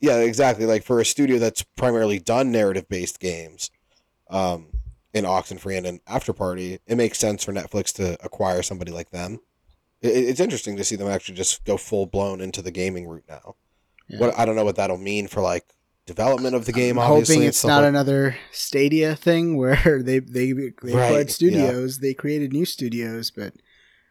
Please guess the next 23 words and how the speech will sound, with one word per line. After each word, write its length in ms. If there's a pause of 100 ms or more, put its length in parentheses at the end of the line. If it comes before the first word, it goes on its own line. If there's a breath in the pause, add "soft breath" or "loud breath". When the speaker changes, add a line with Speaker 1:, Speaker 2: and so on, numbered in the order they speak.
(160)
Speaker 2:
you 100
know, 140
a 20
lot 200
of 80
those 200
are 80
just 380
defunct 380
now. 340
And, 240 (580 loud breath)
you 80
know, 60
we 140
saw, 220
like, 280
uh, 300
they 160
had 180
a 60
deal 280
with, 300
uh, 360